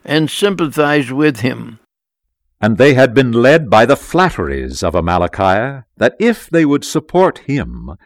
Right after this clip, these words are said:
Speaker 2: and establish him to be their king, that he would make them rulers over the people. Thus they were led away by Amalickiah to dissensions, notwithstanding the preaching of Helaman and his brethren,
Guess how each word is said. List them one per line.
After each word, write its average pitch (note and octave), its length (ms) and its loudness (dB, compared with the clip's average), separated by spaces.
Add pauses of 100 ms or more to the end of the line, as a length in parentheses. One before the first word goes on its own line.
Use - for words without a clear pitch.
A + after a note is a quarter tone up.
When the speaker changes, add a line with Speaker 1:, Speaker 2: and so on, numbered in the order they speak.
(340)
Speaker 2:
and A2 140 -2
establish G#2+ 480 0
him D#3 300 -2
to A#2 100 -2
be B2 160 -2
their G2+ 220 2
king, F3 600 -6 (600)
that A#2 180 0
he E3 240 0
would F#2+ 220 -2
make F#2 240 -6
them C#3+ 360 0
rulers G#2 760 2
over F2+ 260 -2
the A#2+ 100 0
people. C2+ 640 -10 (640)
Thus - 400 0
they G#2+ 160 0
were A2+ 160 4
led A#2+ 300 4
away C#3 340 4
by F2 240 2
Amalickiah G2 720 2
to B2+ 100 -4
dissensions, A2+ 920 -2 (600)
notwithstanding A2+ 960 0
the G2+ 100 0
preaching C3+ 540 -2
of D#2+ 140 -2
Helaman B2 460 0
and E2 140 -2
his E2 180 -4
brethren, C#2 480 -4